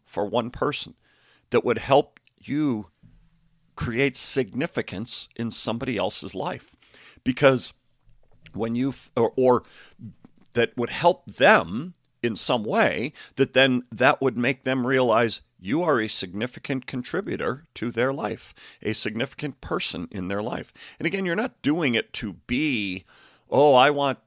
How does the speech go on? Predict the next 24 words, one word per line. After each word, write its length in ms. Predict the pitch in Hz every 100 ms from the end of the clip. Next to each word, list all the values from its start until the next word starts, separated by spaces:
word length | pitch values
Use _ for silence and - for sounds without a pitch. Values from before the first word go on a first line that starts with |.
| -
I 120 | 113
want 320 | 127 139 127
this 200 | - 117
adulation. 720 | 117 120 107 104 110 117 90
I 100 | 87
want 260 | 113 120 117
somebody 480 | - 113 110 107 101
to, 360 | - 98 95 -
I 60 |
want 240 | 107 120 -
people 280 | 127 - 95
to 80 |
look 240 | 90 107 -
at 100 | -
me 120 | 98
and 80 | 90
go, 240 | 98 90 - - _
'Wow, 640 | 90 101 98 98 95 80 - _ _ _ _ _
he 300 | _ - 123
was 300 | 110 90 - -
really 300 | 104 104 98
significant 800 | - 92 87 95 - 87 80 78
to 100 | -
my, 360 | 82 82 82